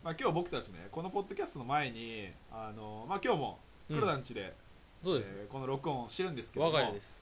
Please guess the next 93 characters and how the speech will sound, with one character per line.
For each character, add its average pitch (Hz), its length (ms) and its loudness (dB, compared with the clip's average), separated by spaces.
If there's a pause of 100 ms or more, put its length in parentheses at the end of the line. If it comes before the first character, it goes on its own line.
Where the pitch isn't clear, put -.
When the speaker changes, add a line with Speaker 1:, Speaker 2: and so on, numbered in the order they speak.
(180)
Speaker 1:
え 110 500 -4
ー、 - 60 -4
今 233 80 6
日 160 100 8
は、 92 160 -2 (280)
あ 117 260 -2
の、 101 460 -10
カ 185 120 8
レ 220 100 4
ー 220 40 4
を 202 40 0
作 - 180 -6
っ - 20 -10
て、 - 300 -8 (200)
Speaker 2:
素 - 280 -10
晴 117 60 -6
ら-、 117 60 -6 (120)
美 131 80 2
味 135 80 8
し 135 80 2
い 147 60 2
カ 156 100 8
レ 160 60 6
ー - 20 2
で 175 80 0
す 165 80 -4
よ。 175 180 -2
Speaker 1:
は 92 280 -10
い。 - 40 -10
Speaker 2:
う - 20 -8
ん。 117 220 -10
Speaker 1:
ま 104 80 -6
あ、 117 40 -2
男 117 260 -4
二 139 240 4
人 160 80 2
で、 127 120 2
Speaker 2:
は 95 40 -6 (560)
い。 - 20 -6
Speaker 1:
ね、 143 260 -4 (260)
食 120 100 -2
っ 110 100 -4
て 147 80 2
る 131 60 4
わ 156 100 2
け 170 80 2
で 147 80 4
す - 100 -4
け 127 100 -2
ど 113 120 -8
も。 101 360 -8
Speaker 2:
<laughs> - 60 -18
あ 120 100 -6
れ 151 100 0
は 151 120 0
ね、 147 140 0
ま 123 140 2
る 131 100 2
で 131 100 2
合 131 140 0
宿 165 280 0
の 156 80 6
よ 135 80 4
う - 20 -2
だ 107 60 -6
と - 40 -12 (640)
Speaker 1:
う - 20 -2
ん。 151 40 0
Speaker 2:
い 147 40 4
う 139 40 6
話 123 180 2
に 117 60 -6
な 117 40 -4
り 113 60 -4
ま 110 100 -6
し - 60 -12
た 113 80 -10
ね。 107 60 -8 (1120)
Speaker 1:
ま 208 80 2
あ、 175 40 2
そ 180 120 2
う 185 40 6
い 190 40 6
う - 20 2
感 180 160 -2
じ 156 80 -2
で、 139 220 0 (280)
ち - 60 -2
ょ 240 40 4
っ - 120 -8
と 98 220 -4 (100)
料 156 240 4
理 92 100 -4